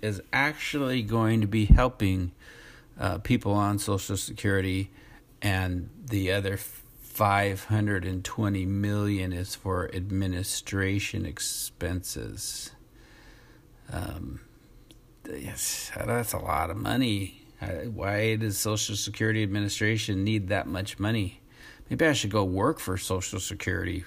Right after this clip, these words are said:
Damn. They probably make good money. Uh, oh, here's a good one. Twenty-five million dollars is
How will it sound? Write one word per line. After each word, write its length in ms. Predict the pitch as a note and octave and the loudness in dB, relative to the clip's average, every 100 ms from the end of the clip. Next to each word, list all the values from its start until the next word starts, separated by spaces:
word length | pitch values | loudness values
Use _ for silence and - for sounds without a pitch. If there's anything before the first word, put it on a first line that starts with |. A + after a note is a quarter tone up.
| - | -8
Damn. 400 | - B2 F#2 F#2+ - - - - - - - - | -4 -2 -2 -6 -6 -4 -4 -8 -18 -20 -20 -10
They 60 | A#2+ | -8
probably 280 | B2+ C#3 G#2 | 0 2 2
make 220 | F#2+ - | 0 -4
good 200 | G#2+ G#2+ | -4 -4
money. 460 | F2+ A2 A2+ - - - - - - - - - - - - - - - - - - | -2 -4 -4 -6 0 6 8 10 8 6 4 2 2 -6 -14 -16 -20 -20 -20 -20 -6
Uh, 520 | G2 G2+ F#2+ F#2 F2+ - - - - - - - | 2 4 4 2 0 -4 -10 -20 -20 -20 -12 0
oh, 220 | E3+ C3 | 2 2
here's 300 | F2+ C3 F3 | 2 -2 -2
a 60 | A2+ | -4
good 260 | - C2+ | -6 -8
one. 320 | F2 A2+ D#3 - - - | -4 -4 -4 -8 -18 -14
Twenty-five 840 | - C#3 D#3 F3 - D#3 D#3+ C3 | -2 2 2 0 0 2 4 4
million 840 | A#2+ A#2 A2+ B2+ D3 E3 E3 D#3 C#3 | 4 6 6 6 6 4 6 6 6
dollars 1040 | C3+ C#3 C#3 G#2 F2+ F2+ G#2+ A2 - - - - - - - - - - - | 4 6 4 4 2 0 -2 -4 -8 -12 -18 -20 -20 -20 -20 -20 -20 -20 -10
is 840 | - A2 G#2+ G#2 F#2+ - - - | -2 2 2 0 -2 -8 -10 -10